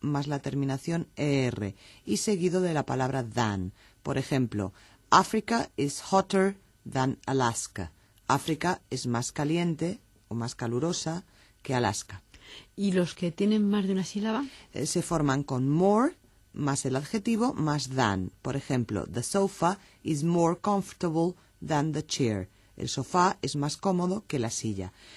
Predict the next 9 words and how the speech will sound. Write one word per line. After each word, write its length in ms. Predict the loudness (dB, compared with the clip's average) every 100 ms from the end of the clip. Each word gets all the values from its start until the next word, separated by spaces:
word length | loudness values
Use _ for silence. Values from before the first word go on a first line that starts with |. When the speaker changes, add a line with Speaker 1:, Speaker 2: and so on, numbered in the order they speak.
| -16 -8
Speaker 1:
Respecto 400 | -4 -4 -2 -2
al 80 | -2
superlativo, 720 | -2 0 0 0 0 0 0
se 160 | -2
forma 340 | -2 0 0 0
con 160 | 0
el 140 | 2 0
artículo 520 | -2 -6 -2 0 0
the 400 | 0 2 2